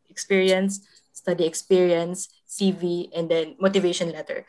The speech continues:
So sabi ko, employment experience, hindi naman ako ganun kagaling talaga nung nagtatrabaho ako. Nung study experience ko, yan, cum laude ako, and then nag, mag, nag-best thesis rin ako. So parang feeling ko yun talaga yung nag,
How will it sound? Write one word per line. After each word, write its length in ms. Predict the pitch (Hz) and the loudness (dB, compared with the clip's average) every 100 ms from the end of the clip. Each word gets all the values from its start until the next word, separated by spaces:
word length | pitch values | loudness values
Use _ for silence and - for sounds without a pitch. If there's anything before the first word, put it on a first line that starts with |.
| _ | _
So 80 | - | -8
sabi 300 | 226 269 247 | -2 -2 0
ko, 100 | 226 | 0
employment 480 | 226 226 277 277 277 | 0 2 0 0 -4
experience, 480 | 277 _ 233 233 233 | -8 _ -4 -2 0
hindi 160 | 226 | 0
naman 240 | 220 226 214 | 2 2 2
ako 180 | 214 202 | 0 -2
ganun 320 | 196 190 185 | 0 0 0
kagaling 320 | 190 185 180 175 | -2 -2 -2 -4
talaga 240 | 180 175 | -6 -4
nung 240 | 170 170 165 _ _ 185 | -8 -10 -16 _ _ -8
nagtatrabaho 560 | 185 185 170 151 147 | -4 -4 -2 -4 -6
ako. 220 | - - - - _ _ - | -10 -14 -18 -20 _ _ 0
Nung 240 | 240 254 | 2 2
study 320 | 240 262 285 | 2 2 2
experience 540 | 294 - 214 196 190 196 | -2 -4 0 0 0 -2
ko, 320 | 160 165 196 _ _ _ _ | -4 -4 -8 _ _ _ _
yan, 240 | 190 185 | 2 2
cum 160 | 190 180 | 0 0
laude 320 | 180 175 180 | 2 2 0
ako, 480 | 175 170 147 170 196 196 _ | -2 -4 -8 -6 -8 -12 _
and 140 | 196 190 | -4 -2
then 240 | 180 180 - - | -2 -4 -10 -4
nag, 400 | 190 175 180 - - | -4 -4 -12 -16 -6
mag, 180 | 196 196 | -4 -4
nag-best 380 | 190 170 185 185 | -8 -2 -4 -2
thesis 300 | 185 185 196 | -6 -6 -6
rin 140 | 196 190 | -4 -2
ako. 100 | 185 | 0
So 160 | 247 | 0
parang 160 | 247 247 | 0 -2
feeling 240 | 254 240 | 0 -2
ko 80 | 240 | 0
yun 160 | 226 220 | 0 0
talaga 220 | 220 196 | -2 2
yung 160 | 196 | 2
nag, 100 | 196 | 2